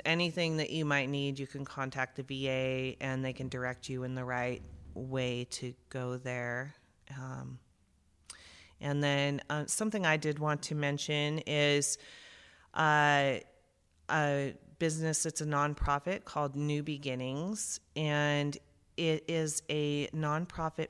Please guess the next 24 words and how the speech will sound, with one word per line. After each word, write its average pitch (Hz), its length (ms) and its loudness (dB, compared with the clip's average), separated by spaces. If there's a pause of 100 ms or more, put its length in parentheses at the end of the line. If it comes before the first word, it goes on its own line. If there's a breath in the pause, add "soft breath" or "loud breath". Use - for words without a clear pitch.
business 147 720 0 (120)
that 143 220 2
a 151 80 0
mother 156 600 2 (500 loud breath)
started 147 580 2
for 147 300 -2
her, 143 560 0 (920)
<laughs> 254 1300 4
started 165 600 4 (500 loud breath)
in 160 220 2
memory 151 460 -2
of 139 180 -4
her 139 180 -4
son 139 460 0
who 139 640 -4 (260)
lost 131 380 -2
his 139 180 -6
life 131 380 -2
in 135 140 0
Iraq 127 580 -4
in 143 140 -4
two - 180 -8
thousand - 440 -4
eleven. 139 560 -2